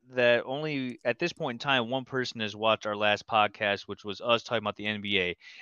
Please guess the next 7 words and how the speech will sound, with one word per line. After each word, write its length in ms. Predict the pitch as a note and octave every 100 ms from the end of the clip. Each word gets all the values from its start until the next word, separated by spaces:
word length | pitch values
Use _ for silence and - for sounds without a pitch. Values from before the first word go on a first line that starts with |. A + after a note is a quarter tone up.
| -
And 80 | A#2+
I 100 | C#3+
know 160 | D3
for 220 | C3 - G#2+
a 60 |
fact 540 | - A#2 F#2+ D#2 _ _ _ _ _ _ _ _ _ _ _
that 320 | G#2 G2+ F2+